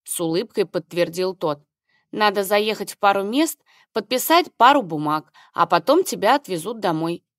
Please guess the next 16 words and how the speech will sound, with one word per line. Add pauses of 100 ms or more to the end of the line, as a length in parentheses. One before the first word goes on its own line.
(480)
"Но
я
на
машине", (220)
растерялась
от
такого
напора
Маша. (540)
"Отдашь
ключи
моему
водителю, (200)
пригонят", (360)
распорядился
Петров.